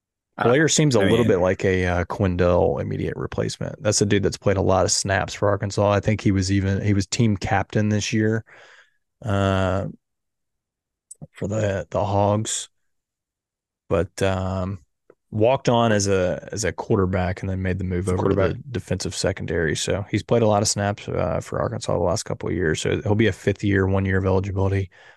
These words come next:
Speaker 2: older guy, was a captain for an S E C team. So that sounds, at least right there, that that's a, that's kind of a, a good, a good ad.
Speaker 1: I think what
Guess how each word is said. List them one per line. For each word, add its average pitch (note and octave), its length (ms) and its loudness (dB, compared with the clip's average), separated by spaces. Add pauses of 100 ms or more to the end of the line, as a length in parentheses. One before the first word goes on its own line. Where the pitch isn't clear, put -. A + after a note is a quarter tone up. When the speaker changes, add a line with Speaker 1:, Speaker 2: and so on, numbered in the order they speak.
Speaker 2:
older G2 320 2
guy, F#2+ 380 2
was G2 140 0
a G2 60 2
captain F#2+ 480 -2
for F#2 160 -4
an F#2 80 0
S F#2 160 0
E G2+ 60 -4
C G2+ 200 -2
team. G2 320 -2
So G2 300 2 (600)
that G#2+ 180 0
sounds, G#2 580 2
at A2 160 2
least G#2+ 420 2 (520)
right F#2+ 260 0
there, G2 280 2
that F2 200 0
that's - 220 -4
a, F#2+ 200 -2 (140)
that's - 220 -8
kind G2+ 180 -4
of F#2+ 80 -4
a, F#2+ 180 -4 (320)
a A2 100 -8
good, G2 300 -2 (1000)
a A#2 60 -4
good G2+ 200 0
ad. G2 460 0 (1700)
Speaker 1:
I - 40 -4
think C#3 260 2
what G#2+ 320 4